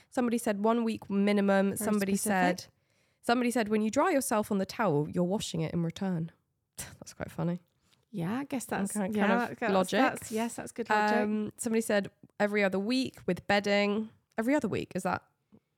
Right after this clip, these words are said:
Speaker 1: once
Speaker 2: I
Speaker 1: every
Speaker 2: think
Speaker 1: two weeks?
Speaker 2: once every oth-, I think in the summer when it's really hot, probably every week. But, I mean, some people maybe change their bottom sheet. This is a bit boring, isn't it, really? But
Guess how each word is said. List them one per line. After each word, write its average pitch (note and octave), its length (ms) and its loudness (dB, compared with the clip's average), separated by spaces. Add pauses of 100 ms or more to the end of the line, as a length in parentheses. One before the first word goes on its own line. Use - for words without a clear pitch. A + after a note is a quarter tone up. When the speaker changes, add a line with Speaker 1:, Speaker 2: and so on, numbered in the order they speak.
(140)
Speaker 1:
once F3+ 200 -2
Speaker 2:
I - 40 0
Speaker 1:
every - 80 0
Speaker 2:
think A#4+ 140 4
Speaker 1:
two F3 60 0
weeks? - 60 2
Speaker 2:
once B3+ 300 0 (140)
every A3 280 -2
oth-, G#3+ 180 -4
I B3+ 60 -2
think G4+ 200 -2
in E4+ 140 2
the B3+ 60 0
summer A#3 340 0
when F#3 120 -2
it's F#3+ 200 -8
really G3+ 160 -2
hot, F#3+ 320 -6
probably F#3 240 -8
every F#3 220 -10
week. - 360 -8 (120)
But, - 220 -4 (460)
I A3+ 40 2
mean, A#3 140 4
some C#4 180 -2
people G#3+ 240 -2
maybe G3 260 -2
change F#3+ 320 -4
their G3 60 -4
bottom F#3+ 260 -6
sheet. F3+ 180 -8
This B3+ 140 -10
is - 60 -10
a D3 60 -8
bit - 180 -12
boring, D#3 320 -6
isn't F#3+ 140 -10
it, G3+ 60 -6
really? F3+ 180 -6
But - 180 -10